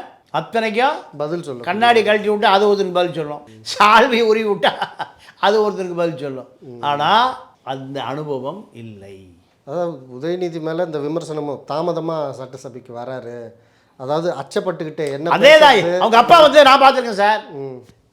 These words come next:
Speaker 1: ஸ்டாலின் அவர்கள் கருணாநிதி முதலமைச்சரா இருக்கும்போது, ஜெயலலிதா முதலமைச்சரா இருக்கும்போது,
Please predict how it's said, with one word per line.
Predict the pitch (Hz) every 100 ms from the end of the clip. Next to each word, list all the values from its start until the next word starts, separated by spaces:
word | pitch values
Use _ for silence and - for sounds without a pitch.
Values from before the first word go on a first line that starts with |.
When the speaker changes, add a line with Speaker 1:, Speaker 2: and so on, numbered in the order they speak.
| 131 127 120
Speaker 1:
ஸ்டாலின் | - - 190 247 269 285
அவர்கள் | 262 240 233 247 277 196 -
கருணாநிதி | - 190 240 247 220
முதலமைச்சரா | 220 226 214 214
இருக்கும்போது, | 208 196 220 196
ஜெயலலிதா | 214 214 202
முதலமைச்சரா | 196 202 185 190
இருக்கும்போது, | 185 185 190 214 233 156 190